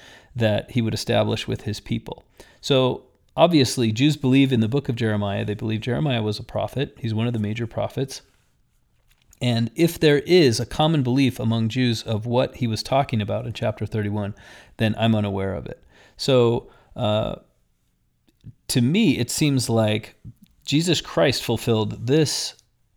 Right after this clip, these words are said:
prophecy in every possible respect. And when we look at t-, the modern New Testament, which obviously did not exist for the people living at that time,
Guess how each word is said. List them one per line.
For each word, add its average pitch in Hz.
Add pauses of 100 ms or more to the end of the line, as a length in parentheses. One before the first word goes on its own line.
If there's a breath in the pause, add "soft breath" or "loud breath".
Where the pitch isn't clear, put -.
prophecy 117
in 110
every 147
possible 123
respect. - (440 loud breath)
And 117
when 117
we 139
look 160
at 123
t-, -
the 117
modern 139 (360)
New 131
Testament, 117
which 104
obviously 123
did 113
not 120
exist 113
for 113
the 107
people 113
living 123
at -
that 101
time, -